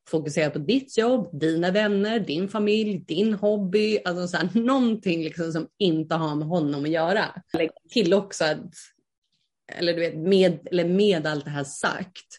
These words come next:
så en så här emotionellt tillgänglig kille som verkligen gillar dig och vill vara med dig och sådär, alltså det kommer inte vara något problem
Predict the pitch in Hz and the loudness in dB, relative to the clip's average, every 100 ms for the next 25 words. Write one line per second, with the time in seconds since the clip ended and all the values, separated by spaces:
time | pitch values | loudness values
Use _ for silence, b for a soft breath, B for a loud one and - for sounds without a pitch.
0 | _ _ _ _ _ _ _ _ _ - | _ _ _ _ _ _ _ _ _ -2
1 | 175 175 175 170 175 - 165 170 165 160 | 0 2 2 2 0 -4 -4 -2 -2 0
2 | 165 175 190 180 180 - - 185 170 180 | 0 2 2 0 -4 -12 -4 -2 0 0
3 | 180 151 151 208 170 180 180 175 170 156 | 0 0 0 0 2 2 0 0 -4 -4
4 | 147 151 151 170 170 160 160 151 151 156 | -4 -4 0 0 0 0 0 0 0 0
5 | 170 156 175 170 160 151 151 151 147 156 | 0 0 0 0 0 -2 -4 -6 -4 -2
6 | 151 - 170 175 180 180 165 160 139 151 | -2 -4 -4 -4 -2 0 2 2 0 -2
7 | 147 147 147 165 147 196 139 143 147 | -2 -2 -6 -6 0 0 0 -4 -8